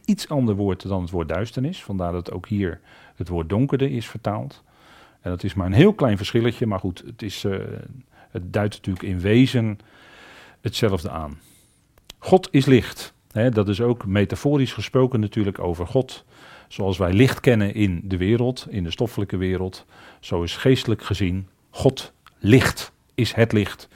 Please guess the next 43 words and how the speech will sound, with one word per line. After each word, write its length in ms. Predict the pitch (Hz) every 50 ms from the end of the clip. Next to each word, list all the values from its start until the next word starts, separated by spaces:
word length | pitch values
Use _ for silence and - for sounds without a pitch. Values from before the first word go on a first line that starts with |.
| - - - - - - - - - - - _
En 320 | - 104 98 92 95 95
toen 220 | - - 113 110 104
zijn 200 | 92 98 92 95
zoon 240 | 90 113 117 117 110
kwam, 400 | - 110 101 98 101 101 104 - - _ _ -
kon 180 | - 110 107
hij 180 | 95 98 101 98
ook 160 | 95 95 -
van 140 | - 92 85
zichzelf 400 | 87 85 - - 98 92 95 -
zeggen: 300 | - 98 87 85 98 - -
"Ik 200 | - 127 107 98
ben 140 | 110 98
het 100 | 98 90
licht 260 | - 101 101 - - -
van 120 | 113 104
de 80 | 107 110
wereld." 460 | 135 139 107 87 80 - - - - _ _
Hè, 200 | - 98 107 127
dat 140 | 107 87 82
is 60 | 85
natuurlijk 340 | 87 85 - - 90 101 113
ook 120 | 101 -
zo. 260 | - 95 82 73 - - _ _ _ - - - - - - - - - - - - - - - - _ _
En 140 | - 104 104
daardoor 580 | 107 110 110 110 104 101 98 98 98 98 98 101 - _ _ _ _ _ _ _ _ _ _ _ -
zien 360 | 104 85 80 101 113 120 113
we 300 | 98 104 101 101 107 104 - -
wat 480 | 117 90 87 95 92 90 - - - _
het 160 | - 98 85
werkelijke, 680 | 90 104 110 110 104 - 101 95 92 - 101 98 104 - -
het 180 | 101 92 87
ware 520 | 87 98 101 104 101 98 98 95 98 92 87
licht 320 | 90 107 120 - - -
is, 180 | 117 87 76 -
hè. 140 | 117 135
Dat 140 | 139 131 113
is 100 | 98 101
bij 160 | 87 92 90
God, 420 | 90 - 131 131 131 - - - -
dat 220 | - 95 95 87 98
is, 220 | 90 - - -
eh, 80 | 101